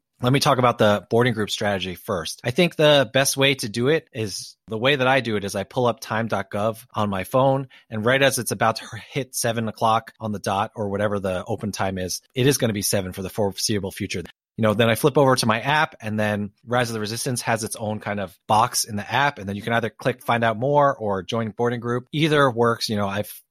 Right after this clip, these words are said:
heard data from people who have gotten low boarding groups using either method. So it really doesn't matter the method. It just matters that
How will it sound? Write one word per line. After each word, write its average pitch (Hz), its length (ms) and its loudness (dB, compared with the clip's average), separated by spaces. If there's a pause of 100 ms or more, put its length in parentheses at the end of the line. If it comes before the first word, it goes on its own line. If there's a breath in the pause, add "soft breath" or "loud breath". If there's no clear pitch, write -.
(120)
heard 117 340 0 (100)
data 110 440 2 (100)
from 110 160 0
people 113 360 -2
who 107 80 -6
have 98 80 -6
gotten 107 200 -2
low 110 140 2
boarding 104 260 -4
groups 104 320 -6
using 107 400 -4
either 143 240 2
method. 123 400 0
So 107 140 -2
it 98 60 -6 (280)
really 190 180 4
doesn't 143 220 2
matter 123 220 4
the 104 80 -2
method. 104 340 -2
It 101 40 -4
just 104 180 -6
matters 104 320 -4
that 95 200 -6